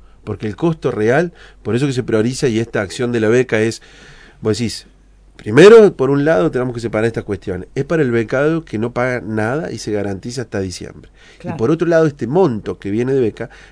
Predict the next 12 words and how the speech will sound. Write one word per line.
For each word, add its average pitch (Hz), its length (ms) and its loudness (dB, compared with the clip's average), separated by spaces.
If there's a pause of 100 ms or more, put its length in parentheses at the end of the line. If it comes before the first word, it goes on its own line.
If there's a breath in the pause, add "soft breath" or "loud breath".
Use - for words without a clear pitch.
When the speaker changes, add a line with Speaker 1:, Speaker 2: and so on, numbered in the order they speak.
Speaker 1:
garantiza 117 560 -4
que - 100 -14
nosotros 135 220 -10
tengamos 127 260 -12
una 117 120 -8
tarifa 107 360 -10
accesible. 98 500 -12 (320 soft breath)
Es - 80 -8
decir, 104 280 -4 (300 soft breath)
para 110 180 -2
estos 151 200 -4
casos 156 420 -4